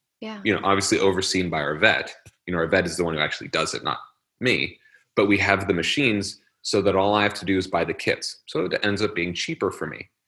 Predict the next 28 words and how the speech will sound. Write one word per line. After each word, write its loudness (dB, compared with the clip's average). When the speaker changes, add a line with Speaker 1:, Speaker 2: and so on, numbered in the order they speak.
Speaker 1:
Yeah. -2
Speaker 2:
But -4
that 6
also 4
lowering 4
the -4
cost -4
then 2
makes 4
it 2
more 2
worth 2
it 2
for -2
me 4
to 0
try 0
and 2
use 2
it 2
in 2
other 2
ways. -4
Speaker 1:
Sure. -6
Speaker 2:
You 4
know, 2
some 2
vets 2